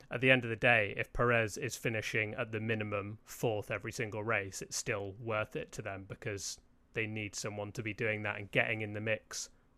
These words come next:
with the Mercedes when Max is, you know, even, even the last race, which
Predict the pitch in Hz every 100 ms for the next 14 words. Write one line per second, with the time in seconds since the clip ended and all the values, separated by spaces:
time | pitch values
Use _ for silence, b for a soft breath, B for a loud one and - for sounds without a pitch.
0 | 120 123 113 113 107 - 113 113 101 98
1 | - - b b 110 107 120 123 - 117
2 | 101 - - 135 120 135 151 143 147 147
3 | 139 131 127 123 - 131 123 107 - -
4 | b b b 120 -